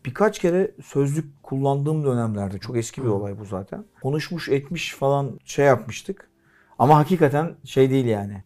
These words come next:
Speaker 1: Abi öyle değil işte. Hatta yani kız arkadaşım falan olduğu bir dönemdi bu. Tenis üzerine falan. <laughs> Şimdi bak kimse inanmayacak buna ama. Ya vallahi tenis üzerine konuştuk ya.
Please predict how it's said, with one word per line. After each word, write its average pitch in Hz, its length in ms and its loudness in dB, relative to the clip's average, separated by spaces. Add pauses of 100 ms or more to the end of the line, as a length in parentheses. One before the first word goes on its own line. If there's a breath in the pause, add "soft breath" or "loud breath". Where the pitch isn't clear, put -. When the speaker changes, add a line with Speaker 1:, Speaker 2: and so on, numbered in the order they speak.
Speaker 1:
Abi 135 200 10
öyle 190 320 12
değil 202 160 12
işte. 120 460 6
Hatta 143 340 10
yani 170 340 10
kız 165 180 2
arkadaşım 175 420 8
falan 165 200 8
olduğu 139 340 6
bir 117 80 0
dönemdi 110 400 -2
bu. 240 280 -2
Tenis 190 320 0
üzerine 156 400 4
falan. 147 360 4
<laughs> - 360 -20
Şimdi 120 300 -10
bak 120 160 -4
kimse 165 300 -2
inanmayacak 147 520 0
buna 135 160 -2
ama. 165 280 -2
Ya 120 160 6
vallahi 139 420 10
tenis 147 260 2
üzerine 127 340 2
konuştuk - 440 -10
ya. 120 240 0